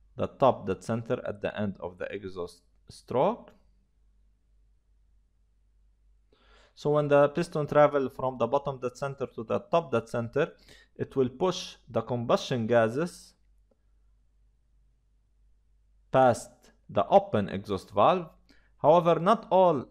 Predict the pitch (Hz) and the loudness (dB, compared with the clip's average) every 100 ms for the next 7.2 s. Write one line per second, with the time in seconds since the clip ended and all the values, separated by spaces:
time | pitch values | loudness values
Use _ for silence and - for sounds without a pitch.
0 | - 131 - 135 147 147 147 131 139 147 | -8 -6 -4 0 0 0 -2 0 2 4
1 | 139 123 120 123 123 - - 190 104 - | 0 -6 -8 -8 -10 -6 0 0 0 -8
2 | - _ _ _ _ _ _ - 104 101 | -20 _ _ _ _ _ _ -2 2 2
3 | - 117 104 95 98 104 95 - 92 80 | -2 -4 0 0 -2 -6 -8 -4 0 0
4 | 76 - _ _ _ _ _ - 123 123 | -2 -14 _ _ _ _ _ -4 -2 0
5 | 127 123 202 170 127 202 254 - 123 120 | 0 2 0 2 2 2 -2 -8 -6 -4
6 | 139 - 120 127 139 143 120 120 117 117 | -4 -6 -4 -2 -2 -4 -6 -6 -4 -6
7 | 147 190 | -4 -4